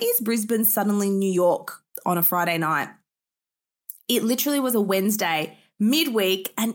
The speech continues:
it was bustling and hustling. Every cafe and restaurant was full.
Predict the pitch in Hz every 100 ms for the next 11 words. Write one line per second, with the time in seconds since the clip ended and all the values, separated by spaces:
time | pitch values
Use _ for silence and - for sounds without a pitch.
0 | 240 262 277 311 294 - - 185 - 202
1 | 208 - 254 254 262 - 190 - 208 277
2 | 196 165 151 214 214 226 226 202 202 196
3 | 196 190 175 190 - 190 165 170 165 -
4 | 269 294 285